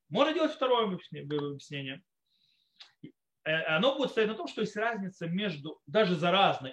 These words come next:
обыкновенной болезнью, то есть обычной, и эпидемией. Балей раатан,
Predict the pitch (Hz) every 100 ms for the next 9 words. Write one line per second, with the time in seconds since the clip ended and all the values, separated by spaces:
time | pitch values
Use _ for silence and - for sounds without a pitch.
0 | - 185 156 - 151 120 104 92 104 113
1 | 156 233 254 311 _ _ _ _ _ _
2 | _ _ _ _ _ _ - 277 - -
3 | - 392 466 466 - 262 - _ _ _
4 | _ _ _ _ 269 330 - _ _ _
5 | _ _ _ _ _ _ _ _ _ 185
6 | 170 143 143 - _ _ _ _ _ _
7 | _ _ _ _ _ _ _ - - _
8 | _ _ _ _ _ _ _ _ _ -
9 | _ _ _ _ - 127 156 175 302 269
10 | 185 - 269 190 269 214